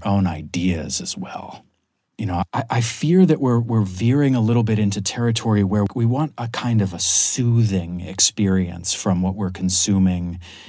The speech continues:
and what we're making and the kinds of stories that we're telling. And having our ideas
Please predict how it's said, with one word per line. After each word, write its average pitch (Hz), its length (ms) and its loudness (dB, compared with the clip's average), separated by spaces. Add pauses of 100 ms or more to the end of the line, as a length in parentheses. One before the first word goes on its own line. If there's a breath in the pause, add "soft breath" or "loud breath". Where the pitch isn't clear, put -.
(140 loud breath)
and 117 140 2
what 110 160 0
we're 104 100 2
making 95 560 2
and 87 80 -2
the 87 60 -6
kinds 95 260 0
of 92 60 -4
stories 92 460 2
that 95 100 -8
we're 98 100 -10
telling. 92 640 -2 (420 loud breath)
And 110 160 0
having 160 400 2
our 113 260 2
ideas 101 680 0